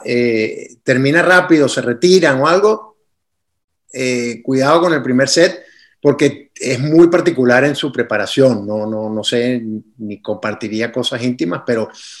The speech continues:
en la manera en cómo se cubre los dedos de la mano, el tiempo antes de los partidos, llega mucho tiempo antes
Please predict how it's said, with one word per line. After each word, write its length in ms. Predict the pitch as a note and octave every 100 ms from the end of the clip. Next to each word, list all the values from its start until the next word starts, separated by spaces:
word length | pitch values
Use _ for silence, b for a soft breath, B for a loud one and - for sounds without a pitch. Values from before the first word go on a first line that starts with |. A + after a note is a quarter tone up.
| B B B -
en 120 | A#2+
la 60 | A#2
manera 320 | A2+ A#2+ B2+
en 80 | B2
cómo 220 | C3 C3
se 180 | A#2+ C3+
cubre 280 | A2+ A2+ B2
los 160 | G#2+
dedos 300 | A2+ A#2 B2
de 100 | A#2+
la 100 | G#2+
mano, 520 | A#2 D#3+ D3+ C#3+ C3
el 140 | A2 A2
tiempo 360 | C3 A#2 A#2
antes 240 | A#2+ B2 A#2
de 80 | A2
los 100 | -
partidos, 720 | G2+ - E3 E3 D3+ C3 A2
llega 240 | A2 A2 A2+
mucho 420 | B2+ D3+ C#3 A#2+
tiempo 420 | B2+ B2+ C3 C3
antes 500 | B2 B2 C3+ - -